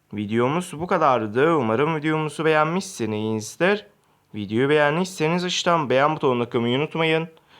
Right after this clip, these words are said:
Kanalımıza abone değilseniz lütfen abone olun.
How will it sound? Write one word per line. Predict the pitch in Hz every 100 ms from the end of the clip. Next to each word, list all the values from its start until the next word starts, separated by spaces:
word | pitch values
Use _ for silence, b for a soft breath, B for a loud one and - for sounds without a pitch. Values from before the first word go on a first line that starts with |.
| b -
Kanalımıza | 117 151 175 180 175 - 165
abone | 160 160 160
değilseniz | 160 156 165 160 160
lütfen | 190 - 117
abone | 107 120 156 156
olun. | 120 117 131